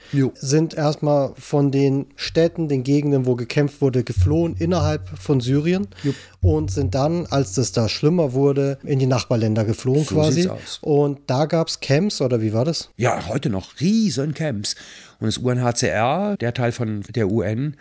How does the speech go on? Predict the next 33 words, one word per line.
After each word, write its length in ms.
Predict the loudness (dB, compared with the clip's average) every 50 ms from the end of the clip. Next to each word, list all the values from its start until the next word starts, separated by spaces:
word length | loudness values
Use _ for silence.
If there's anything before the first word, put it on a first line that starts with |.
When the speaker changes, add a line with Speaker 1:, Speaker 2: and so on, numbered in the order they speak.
| -8 -6
Speaker 1:
der 260 | -4 -4 -4 -4 -4
United 440 | -4 -2 -2 -2 -2 -4 -4 -2 0
Nations, 560 | 0 2 2 0 0 0 0 0 0 -2 -2
die 80 | -8
Vereinten 400 | -10 -8 -6 -6 -6 -6 -4 -4
Nationen, 560 | -4 -2 -2 0 0 0 0 0 -2 -4 -6 -8 -6 -2
der 220 | 0 0 0 0
Teil 220 | 0 0 0 0
für 360 | 0 2 0 2 2 2 -2 -2
die 380 | -4 -6 -4 -4 -4 -6 -8 -8
Flüchtlingsversorgung 1160 | -4 -2 -2 -2 0 0 0 0 0 0 -2 -2 -2 -4 0 0 2 2 2 0 0 -2 -2 -2
und 80 | -2
so 120 | -2 -2 -2
weiter, 360 | 0 -2 0 0 -2 -2 0 0
der 420 | 0 2 2 2 2 0 -2 -4 -8 -14 -20 -20 -12 -4
betreibt 400 | -4 -2 0 2 2 2 2 0
diese 160 | -2 -2 -2 -2
Camps. 540 | -4 -6 -6 -6 -6 -4 -2 -2 -4 -4 _ _ _ _ -14 -10
Ja, 200 | -8 -6 -6 -6
da 300 | -4 -4 -4 -4 -6 -10 -14 -16 -12
sind 200 | -6 -2 -2 -2
Speaker 2:
Mhm. 40 | 0
Speaker 1:
die, 320 | 0 0 0 0 -2 -4
die 320 | -4 -4 -4 -4 -4 -6 -8 -16 _ -6
Zelte, 720 | -2 0 0 0 0 0 0 0 0 2 0 0 -2 -2
die 80 | -2 -2
Lebensmittel 580 | -2 -2 -2 -4 -6 -6 -6 -6 -4 -4 -4
und 160 | -4 -4 -4
so 120 | -4 -4 -4
weiter 260 | -4 -4 -4 -4 -6
und 140 | -6 -6 -6
so 100 | -4 -2
weiter. 340 | -2 -2 0 -2 -2 -4